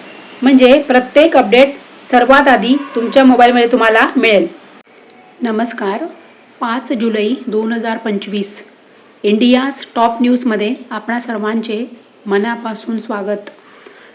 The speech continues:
द्विपक्षीय करार झाल्यास अमेरिकेसोबत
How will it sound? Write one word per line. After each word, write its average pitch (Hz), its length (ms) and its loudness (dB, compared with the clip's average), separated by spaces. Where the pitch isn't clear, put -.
द्विपक्षीय 277 920 0
करार 208 320 -2
झाल्यास 214 540 -6
अमेरिकेसोबत 233 1040 -2